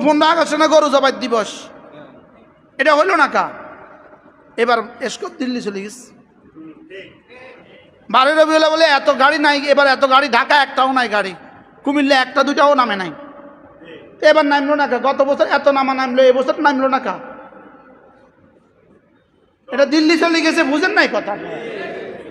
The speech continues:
এবার এসকো কোথায় গেছে বলেন? এসকো দিল্লি গেছে কা? এসকো দিল্লি, এসকো কাঁড়ে উঠছে।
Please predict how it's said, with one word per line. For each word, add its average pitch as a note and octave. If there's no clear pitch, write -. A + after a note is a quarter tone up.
এবার C4+
এসকো C4+
কোথায় E4
গেছে C#4+
বলেন? C4+
এসকো D4
দিল্লি D4+
গেছে C4+
কা? B3
এসকো B3
দিল্লি, A#3+
এসকো A#3
কাঁড়ে C4+
উঠছে। B3